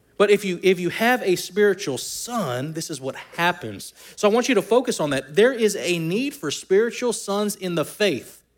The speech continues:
Why does it matter? Can't the father do it? Well, guess what? The father was hung up in this situation,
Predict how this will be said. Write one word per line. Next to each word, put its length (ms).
Why 140
does 140
it 80
matter? 380
Can't 200
the 80
father 320
do 180
it? 180
Well, 120
guess 240
what? 280
The 60
father 300
was 140
hung 240
up 220
in 80
this 160
situation, 600